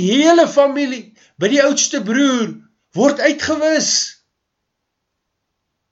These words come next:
En Job, wat 'n welafman was, verloor alles. En Job is alleen.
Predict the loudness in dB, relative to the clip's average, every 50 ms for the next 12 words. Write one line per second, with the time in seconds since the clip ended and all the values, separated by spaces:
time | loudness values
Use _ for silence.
0 | _ _ _ _ _ _ _ _ _ _ _ _ _ _ -4 -2 -2 0 0 0
1 | 4 4 4 2 2 -2 -4 -4 -2 -4 -4 -2 2 2 2 4 4 4 2 2
2 | 0 0 -2 0 0 0 0 0 0 0 0 -4 -10 -12 -18 -12 -8 -6 -4 -2
3 | 0 2 2 0 0 -4 -2 0 2 2 4 2 2 0 -2 -2 -6 -8 -12 -16
4 | _ _ _ _ _ _ _ _ _ _ _ _ _ _ _ _ _ _ _ _
5 | _ _ _ _ _ _ _ _ _ _ _ _ _ _ _ _ _ _ _ _
6 | _ _ _ _ _ _ _ _ _ -20 -14 -12 -12 -10 -8 -8 -8 -8 -8 -8
7 | -6 -6 -6 -8 -8 -12 -14 -14 -16 -18 _